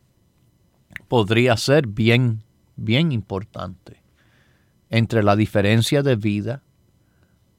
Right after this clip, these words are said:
o de muerte. En las etapas iniciales, el cáncer de próstata en general no provoca síntomas.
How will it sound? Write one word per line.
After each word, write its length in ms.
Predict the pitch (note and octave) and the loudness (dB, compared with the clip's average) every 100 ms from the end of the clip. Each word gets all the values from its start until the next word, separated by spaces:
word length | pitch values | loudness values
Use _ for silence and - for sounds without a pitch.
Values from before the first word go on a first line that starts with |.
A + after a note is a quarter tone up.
| _ | _
o 180 | - G#2+ | -10 -4
de 120 | A#2 | -2
muerte. 680 | A#2+ D3+ D#3+ B2+ - F#2 - _ _ _ _ _ _ _ _ _ _ _ _ _ _ _ - _ _ _ _ _ _ _ _ _ _ _ _ _ - - _ | 0 0 -2 -6 -14 -18 -20 _ _ _ _ _ _ _ _ _ _ _ _ _ _ _ -20 _ _ _ _ _ _ _ _ _ _ _ _ _ -20 -20 _
En 180 | G3 G3 | 4 6
las 160 | F#3 | 6
etapas 420 | F3+ F#3+ A3 A#3+ G#3 | 6 6 6 6 4
iniciales, 720 | G3 F3 - F3 G3+ F#3+ D3 | 4 2 2 4 6 4 2
el 180 | C3 A#2 | 0 2
cáncer 440 | C3+ C#3+ D3 C3 | 2 2 -2 -2
de 140 | A#2+ | -4
próstata 680 | G2 C3 E3 - A2+ A2+ A2 | -2 -2 -2 -4 -6 -2 -2
en 100 | G#2+ | -2
general 540 | G#2+ G#2 G2+ A#2 D3 | -2 -2 0 0 0
no 140 | B2 C3 | 0 0
provoca 540 | - D3 E3+ A#3 - | 0 2 2 0 -4
síntomas. 840 | - - A2 F#2 F2 E2 - - | -6 -6 -6 -6 -12 -14 -20 -20